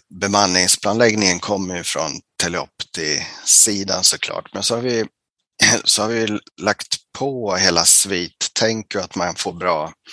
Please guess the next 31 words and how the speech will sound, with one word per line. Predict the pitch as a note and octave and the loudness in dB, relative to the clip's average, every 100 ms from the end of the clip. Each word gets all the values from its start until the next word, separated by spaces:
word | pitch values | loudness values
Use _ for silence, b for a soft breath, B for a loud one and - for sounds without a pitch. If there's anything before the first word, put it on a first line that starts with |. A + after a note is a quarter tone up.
| B B B B B - - | B B B B B -8 -2
eh, | |
såna | D#2 F#2+ | 2 2
här | E2+ | 2
B | E2+ | 4
I-verktyg | F2+ F2 F2 E2+ F2 F2+ G2+ - C3 F#2 | 4 4 2 0 -2 -4 -4 -2 -2 -2
för | - | -4
att | F#2 | -4
kunna | - F2 E2 - | -4 -2 -2 0
analysera | G#2+ G2 G2+ - C3 D2 C#2 | 0 2 2 4 4 2 0
datan | D2+ C2+ - D#2 C2+ A#1+ - - | -4 -6 -2 -2 -2 -8 -14 -8
på, | E2+ | -8
på | - D#2+ | -8 -8
ett | - | -8
djupare | D#2 - A#2+ - | -10 -8 -6 2
sätt. | - - - - - | 2 2 -4 -10 -6
Det, | A2 G2+ - | -6 -6 -8
det | |
var | F#2+ | -8
någonting | D#2+ - E2+ | -8 -8 2
som, | - - E2+ D#2+ | 2 2 -8 -12
eh, | - - _ _ - - - - - | -14 -16 _ _ -10 -8 -8 -12 -12
var | - | 0
en | |
stor | - - F#2 | 2 2 -2
styrka | - E2+ E2 - | -2 -4 -6 -8
i | D#2+ | -4
Calabrio-sviten | - E2 D2+ E2 D#2 - - G#2+ - - - - _ - | 0 0 0 -4 0 0 0 -4 -8 -10 -10 -20 _ -10
som | D#2 | -8
vi | - - - | -10 -12 -2
ville | G2+ E2+ | 0 0
återanvända. | - - - - C2 D2 | -2 -8 -10 -8 -6 -8